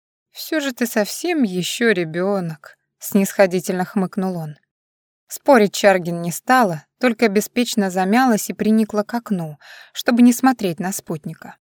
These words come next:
И хотя время для неё имело обычай растягиваться от беспокойства, именно сейчас оно изменило этой традиции. Путь до причальной вышки оказался издевательски коротким и быстрым,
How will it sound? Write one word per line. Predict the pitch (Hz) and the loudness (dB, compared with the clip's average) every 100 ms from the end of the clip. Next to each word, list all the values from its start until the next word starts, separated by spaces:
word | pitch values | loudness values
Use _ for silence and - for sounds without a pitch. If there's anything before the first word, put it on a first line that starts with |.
| _ _ _ | _ _ _
И | 247 | 0
хотя | - - 247 | 2 4 4
время | 220 277 247 | 4 6 6
для | 190 196 | 6 4
неё | 202 202 196 190 | 4 4 4 4
имело | 233 269 240 | 4 6 6
обычай | 226 247 226 | 4 2 4
растягиваться | 214 220 - 302 208 190 185 202 | 4 2 2 2 4 2 2 2
от | 180 | 2
беспокойства, | 185 - 208 - 175 160 - 156 - - - _ | -2 -2 -4 -2 -6 -6 -10 -14 -16 -20 -20 _
именно | 220 254 233 190 | 6 8 8 6
сейчас | 175 190 - 202 247 269 - - _ _ | 0 -6 -6 -4 -2 -2 -6 -12 _ _
оно | 196 196 247 | 4 8 8
изменило | 208 208 226 269 214 - - | 8 8 8 8 6 0 -2
этой | 196 - | -2 -2
традиции. | 180 208 190 175 156 - 160 160 _ _ _ _ _ _ _ | -4 -2 -2 -4 -10 -10 -12 -18 _ _ _ _ _ _ _
Путь | - 233 190 | 4 6 6
до | 185 | 2
причальной | - 185 - 208 208 196 | 0 -2 4 6 6 4
вышки | 165 190 233 - | 0 -2 -2 -2
оказался | 180 - 170 196 214 208 | -4 -4 0 2 2 0
издевательски | 180 175 175 214 214 185 - 185 | 0 0 0 0 -2 -4 -6 -8
коротким | - 165 165 185 - - 180 175 | -8 -8 -6 -6 -6 -6 -4 -4
и | |
быстрым, | 160 185 233 - 180 156 | -4 -4 -4 -4 -6 -6